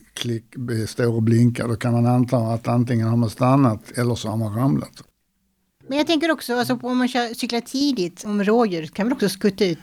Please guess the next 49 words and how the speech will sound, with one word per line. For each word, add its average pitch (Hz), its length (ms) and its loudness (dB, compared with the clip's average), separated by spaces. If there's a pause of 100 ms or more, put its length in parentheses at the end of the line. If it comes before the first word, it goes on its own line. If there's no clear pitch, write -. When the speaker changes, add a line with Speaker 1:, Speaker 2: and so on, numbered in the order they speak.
(460)
Speaker 1:
Så 139 60 0
just 127 320 2
vid, 110 240 -2
som 123 160 0
du 117 60 2
säger, 120 380 2
skymning 131 640 2
och, 113 300 -4
och, 127 480 -4
och 117 100 -2
gryning 123 540 2
så - 160 -6
är, 123 260 -2
rör 127 280 -4
sig 113 260 -4
djur 120 420 0 (100)
ofta, 131 420 -4
va? 104 260 -10
Man 127 220 -2
har 135 180 2
ju 127 100 4
hel-, 127 320 0 (120)
all, 127 260 -2 (120)
all 143 240 2
rätt 143 280 0
i 139 40 0
världen 127 340 0
som 117 160 -8 (140)
cyklist 120 540 0
att 104 60 -8
cykla 113 460 0
på, 107 440 -2
på 113 100 -4
väg, 113 540 0
va? 85 60 -16 (380)
Så 120 60 0
att - 180 -6
liksom, 120 420 -6
och 123 180 -2
jag 127 120 4
vet, 139 200 0
det 135 60 0
har 131 140 4
ju 127 80 2
hänt 135 280 2
en 113 80 -4
del 147 260 4
olyckor 139 440 2
där 113 220 2